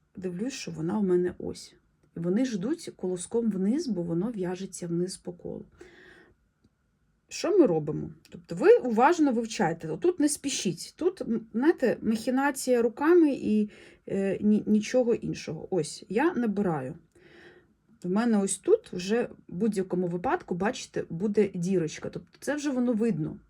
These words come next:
неозброєним оком. А, пам'ятайте, що зазвичай, коли ви вив'язуєте пройми, в мене по дві додаткові петлі додається.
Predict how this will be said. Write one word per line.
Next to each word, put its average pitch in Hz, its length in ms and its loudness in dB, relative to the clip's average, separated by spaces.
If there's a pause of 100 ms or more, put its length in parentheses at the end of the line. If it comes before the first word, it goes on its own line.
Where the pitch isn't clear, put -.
неозброєним 196 800 2
оком. 165 420 -6 (1000)
А, 160 220 -4
пам'ятайте, 269 720 4
що 180 120 -6
зазвичай, 214 640 -2
коли 220 280 -2
ви 240 120 0
вив'язуєте 220 600 0
пройми, 165 440 0
в 262 80 -4
мене 254 340 4
по 202 300 -2
дві 185 160 -2
додаткові 185 560 -2
петлі 214 460 0
додається. 180 880 2